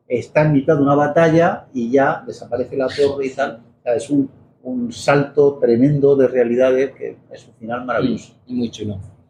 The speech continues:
Speaker 2: Y daba pie a esto, bueno, esta la habíamos puesto como divertimento también, de, de pensar un poco a qué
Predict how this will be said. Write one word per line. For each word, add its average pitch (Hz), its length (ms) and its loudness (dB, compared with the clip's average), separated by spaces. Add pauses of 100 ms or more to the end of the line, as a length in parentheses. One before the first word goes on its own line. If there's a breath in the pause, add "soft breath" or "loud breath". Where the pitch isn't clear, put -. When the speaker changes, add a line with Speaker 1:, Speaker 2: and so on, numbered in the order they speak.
(460)
Speaker 2:
Y 139 120 0
daba 151 340 4
pie 151 440 6
a 135 320 4
esto, 135 220 -2
bueno, 120 200 -2
esta 131 120 0
la 127 100 4
habíamos 120 340 -2
puesto 117 240 -8
como 123 180 -2
divertimento 117 680 0
también, 131 600 0 (400 soft breath)
de, 135 360 2
de 131 180 0
pensar 127 500 0
un 143 160 2
poco 147 380 2
a 127 160 2
qué 135 480 0